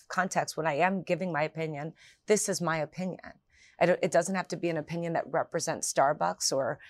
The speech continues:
Ariel or J P Morgan, but I think I'm allowed to say what I think. It doesn't also mean that I'm right. At Ariel, I talk about truth.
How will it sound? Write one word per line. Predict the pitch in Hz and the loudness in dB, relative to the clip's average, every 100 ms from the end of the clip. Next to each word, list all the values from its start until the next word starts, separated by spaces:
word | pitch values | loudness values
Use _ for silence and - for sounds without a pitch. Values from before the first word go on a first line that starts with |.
| - _ - | -20 _ 2
Ariel | 165 165 175 175 | 6 6 6 4
or | 160 | 2
J | 143 151 | 2 -4
P | 156 147 | -2 -4
Morgan, | 143 131 160 170 165 - - | -2 -4 -4 -6 -8 -16 2
but | 202 | 4
I | 190 | 4
think | 220 226 | 0 2
I'm | 220 180 | 2 2
allowed | 175 165 165 170 | 2 2 2 0
to | 180 | -4
say | - 165 | -2 0
what | 175 170 | 0 0
I | 170 | -2
think. | 160 214 233 - - - - | -4 -6 -8 -12 -20 -16 -6
It | 165 | 0
doesn't | 185 202 220 | 0 0 -2
also | 175 - 180 | -2 -2 -4
mean | 170 165 | -4 -4
that | 160 | -4
I'm | 156 156 | -6 -4
right. | 185 190 - _ _ _ - _ - | -2 -2 -4 _ _ _ -20 _ 4
At | |
Ariel, | 170 180 180 165 | 6 6 6 6
I | 165 | 4
talk | 160 160 | 2 2
about | 156 160 - | 4 2 0
truth. | - 220 - - | -2 -2 -2 -8